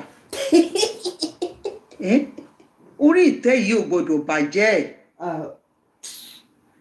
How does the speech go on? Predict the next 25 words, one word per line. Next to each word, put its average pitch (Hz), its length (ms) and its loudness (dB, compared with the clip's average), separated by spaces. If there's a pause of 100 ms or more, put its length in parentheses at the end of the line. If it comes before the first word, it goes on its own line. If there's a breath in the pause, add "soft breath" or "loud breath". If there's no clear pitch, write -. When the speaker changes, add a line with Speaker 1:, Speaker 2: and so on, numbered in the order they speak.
Speaker 2:
Orí 349 220 4
ìtẹ́ 294 240 4
yìí 240 180 2
ò 233 60 4
gbọdọ̀ 180 400 0
di 214 120 -2
Speaker 1:
Ẹ 196 80 0
lè, 175 100 4
Speaker 2:
yẹ̀yẹ́. 208 320 8 (200)
Speaker 1:
ẹ 214 140 -6
lè 226 160 0
wọ́n 240 340 -2
náà. 269 100 -2
Speaker 2:
Lóòótọ́ 285 340 2
lẹ̀ 196 180 2
ń 214 120 -2
náwó, 247 260 0
lẹ̀ 208 180 0
ń 196 100 -2
nára, 214 300 0
lẹ̀ 185 160 -2
ń 208 60 0
ná 220 120 0
gbogbo 196 340 -2
ẹ̀. 151 120 2